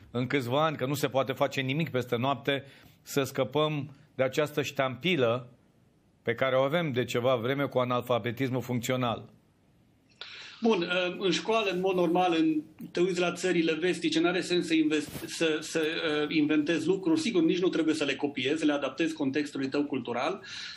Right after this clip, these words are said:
Speaker 2: dar în școală trebuie transmise competențe care se exprimă în trei lucruri fundamentale: valori,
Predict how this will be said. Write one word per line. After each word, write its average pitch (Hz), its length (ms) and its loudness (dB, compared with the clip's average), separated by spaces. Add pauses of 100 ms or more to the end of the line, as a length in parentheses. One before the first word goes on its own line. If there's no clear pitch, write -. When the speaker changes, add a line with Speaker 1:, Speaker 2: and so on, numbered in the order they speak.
Speaker 2:
dar 180 120 0
în 196 80 2
școală 202 360 2
trebuie 190 240 0
transmise 170 640 0
competențe 160 760 0
care 156 200 0
se 156 120 0
exprimă 170 380 2
în 151 80 4
trei 165 180 2
lucruri 160 280 0
fundamentale: 285 760 2
valori, 131 520 -4